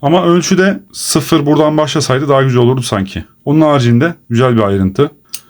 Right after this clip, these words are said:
Şurada bakın şöyle açılıyor. Burada bir punch gelmiş. Diğer multi tool'lardan bildiğimiz şöyle delikli deri dikmek için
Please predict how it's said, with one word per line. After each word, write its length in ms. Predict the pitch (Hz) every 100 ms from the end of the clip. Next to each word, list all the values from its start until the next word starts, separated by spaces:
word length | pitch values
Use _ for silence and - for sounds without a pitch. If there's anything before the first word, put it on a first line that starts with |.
| _ _ _ _ _ _ _ - _ _
Şurada 500 | - - 170 160 123
bakın 220 | 139 135 131
şöyle 260 | - 143
açılıyor. 480 | 131 - 135 117 135 - -
Burada 280 | 139 151 147
bir 320 | 156 - - -
punch 320 | 147 139 -
gelmiş. 500 | 107 107 - - - 123
Diğer 180 | 135
multi 340 | 131 131 131 -
tool'lardan 480 | 131 127 113 147 - _
bildiğimiz 540 | 120 123 120 117 156 - -
şöyle 200 | 131 120
delikli 540 | 120 127 113 117 139 -
deri 440 | - 117 117 120 117
dikmek 340 | 117 123 113
için 340 | - 123 113